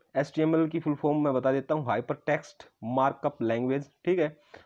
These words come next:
और हमें कमेंट में बताएं एचटीएमएल की फुल फॉर्म क्या है, राइट करके बताना है। क्वेश्चन नंबर सेवंथ का ऑप्शन ए एचटीएमएल, बी ग्राफिक फाइलों का, लो-, सी लोकुंजी, उक्त सभी या केवल ए और बी। तो आपका दोस्तों इसके अंदर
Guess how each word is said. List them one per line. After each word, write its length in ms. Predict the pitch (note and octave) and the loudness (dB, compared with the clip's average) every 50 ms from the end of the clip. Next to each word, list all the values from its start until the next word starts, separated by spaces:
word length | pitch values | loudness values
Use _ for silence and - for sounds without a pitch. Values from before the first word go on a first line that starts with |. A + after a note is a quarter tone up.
| _ - | _ -2
और 100 | B2 B2 | 0 0
हमें 160 | A#2+ B2 C3+ B2+ | 0 0 -2 -2
कमेंट 280 | - C#3+ D3+ D#3+ D#3 | -2 -2 -2 -2 -2
में 180 | D#3 D3+ D3 B2 | -2 -2 -2 -2
बताएं 380 | A#2+ A2+ - B2 C3+ D3+ D#3 - - | -2 -2 0 0 0 -2 -4 -6 -8
एचटीएमएल 640 | - B2+ B2 - - - C#3 C3 C#3 C#3 C#3+ C#3+ C#3 C#3 _ _ _ _ _ _ - | -8 -8 -8 -6 -4 -4 -2 0 0 0 -2 -2 -4 -8 _ _ _ _ _ _ -8
की 60 | C3 | -6
फुल 160 | B2 C3 C3 B2+ | -4 -4 -4 -4
फॉर्म 260 | C3+ B2+ B2+ C3 B2+ | -2 -2 -2 -2 -2
क्या 180 | B2 - B2+ A#2+ | -2 0 0 0
है, 220 | A#2+ A#2+ B2+ C#3+ - _ _ _ _ - | 0 -2 -4 -6 -8 _ _ _ _ -12
राइट 320 | B2 B2+ C#3 C#3 D3 C#3+ - | -4 0 2 2 2 2 0
करके 240 | - C#3+ C3 C#3+ C3 | -2 -2 -2 -2 -2
बताना 320 | A#2+ A2 - A2+ A#2 B2 | -2 0 0 0 0 0
है। 160 | A#2+ A#2 B2 D#3 - _ _ _ _ _ - - _ _ _ _ | -2 -2 -4 -6 -10 _ _ _ _ _ -20 -20 _ _ _ _
क्वेश्चन 240 | - C#3+ - - D3+ | -10 -8 -4 -2 -2
नंबर 140 | D3+ D3 D3 | 0 0 -2
सेवंथ 340 | C#3+ - C#3+ D3 D3+ D3 D3 | -2 0 0 2 2 0 -2
का 180 | - - D3+ C#3 | -2 0 2 2
ऑप्शन 260 | C#3 C#3 - - C#3+ | 2 0 -2 -4 -2
ए 180 | G#2+ B2+ C#3 C3+ | 0 0 0 0
एचटीएमएल, 580 | F#2+ B2+ C3+ - - C#3 C3+ C#3 C#3+ D3 D3+ D3+ D3+ - - - - - A2 | 0 0 -2 -4 -4 -2 -2 0 0 -2 -2 -4 -6 -10 -16 -20 -16 -12 -8
बी 320 | G#2+ B2 C#3 D3+ D#3 D#3 C#3 C3 | -4 0 2 2 2 2 0 -2
ग्राफिक 440 | - B2+ C3+ C3+ - - - D3+ - | 0 0 0 0 0 -2 -4 -4 -2
फाइलों 360 | - - A#2 A#2 B2+ C#3 D3 | 0 0 0 2 2 0 0
का, 180 | - - C3 C3+ C#3 - - - - _ _ _ _ - | 0 2 2 0 0 -2 -6 -20 -20 _ _ _ _ -6
लो-, 340 | A#2 A#2+ C3 C#3+ D3 - B2+ | -2 0 0 0 0 -2 -4
सी 240 | - - C#3+ D3+ D3+ | -4 -2 2 2 2
लोकुंजी, 680 | C3+ C3+ C3 - - C#3+ C#3 C#3+ C3+ C#3+ D3+ D3 D#3 D3+ - _ _ _ _ _ | 2 0 -2 -2 -4 -4 -4 -2 0 0 0 0 -2 -4 -8 _ _ _ _ _
उक्त 280 | - D3 D#3 - - - | -6 -6 -6 -8 -10 -20
सभी 500 | - - - A2+ A#2 C3 D3 D3+ D#3 D#3 _ _ _ _ _ _ _ _ - | -8 -4 -4 -2 0 0 0 0 -2 -4 _ _ _ _ _ _ _ _ -10
या 220 | - B2 B2+ C3 C3 | -4 0 2 2 2
केवल 300 | C3 - C3 B2+ C3 C3+ | 2 0 -2 0 0 -2
ए 160 | - C3 C3+ C#3 | 0 0 0 2
और 160 | B2+ A#2+ A2 | 2 0 0
बी। 180 | G2+ G2+ G2+ F#2 F#2+ - _ - | -2 -4 -6 -8 -10 -14 _ -2
तो 60 | B2+ | 0
आपका 260 | C3+ C#3+ C#3 - D#3+ | 2 2 2 0 -2
दोस्तों 300 | D3+ D#3+ D#3+ D#3+ F3 E3 | -2 -2 -2 -2 -2 -2
इसके 240 | E3 D#3+ - - D#3 | -2 -2 -2 -2 0
अंदर 300 | D3+ D#3 D3+ D#3 D#3 D3+ | 0 0 0 0 -2 -4